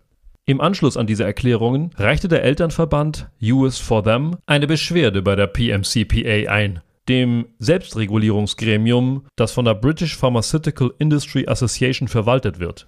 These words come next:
U S for Them prangert die verheerenden Schäden an, welche die Notfallmaßnahmen bei Kindern verursacht haben. In der Beschwerde wurde behauptet, dass Bourlas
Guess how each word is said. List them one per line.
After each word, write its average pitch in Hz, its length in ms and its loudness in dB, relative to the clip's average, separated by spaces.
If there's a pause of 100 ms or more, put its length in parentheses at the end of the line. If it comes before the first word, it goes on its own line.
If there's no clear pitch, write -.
U 143 200 4
S 139 100 0
for 120 220 0
Them 170 480 0
prangert 143 560 -2
die 123 100 -2
verheerenden 127 880 0
Schäden 117 480 -2
an, 92 320 -4
welche 131 320 2
die 123 140 0
Notfallmaßnahmen 90 1300 -2
bei 101 160 0
Kindern 117 400 0
verursacht 104 560 -2
haben. 90 260 -6 (460)
In 151 100 2
der 147 80 4
Beschwerde 135 640 0
wurde 107 240 0
behauptet, 98 680 -2
dass - 300 -4
Bourlas 151 560 0